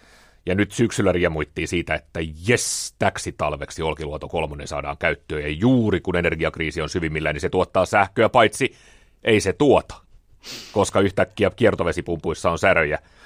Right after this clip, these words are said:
Ja nyt kukaan ei taas tiedä, koska ollaan täydessä sähköntuotannossa. Elikkä ainoa, mikä on siinä varmaa, on, että kaikki on epävarmaa.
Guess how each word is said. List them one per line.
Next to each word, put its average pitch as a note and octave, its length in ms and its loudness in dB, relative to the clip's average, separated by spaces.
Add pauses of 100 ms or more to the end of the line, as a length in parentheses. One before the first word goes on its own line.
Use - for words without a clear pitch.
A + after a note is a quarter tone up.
(120)
Ja F#2 80 -2
nyt F#2+ 160 0
kukaan F#2+ 340 4
ei D2+ 100 0
taas C2+ 220 -4
tiedä, C#2 260 -6
koska - 260 -10
ollaan C#2 200 -6
täydessä C#2+ 280 -6
sähköntuotannossa. D2+ 680 -6
Elikkä F2 220 -2 (960)
ainoa, G2 300 6
mikä F2 220 2
on E2+ 80 2
siinä F2 180 0
varmaa, D#2 360 4
on, D2 140 -2
että - 160 -8
kaikki D2 340 -4
on B1 100 -10
epävarmaa. A#1+ 540 -12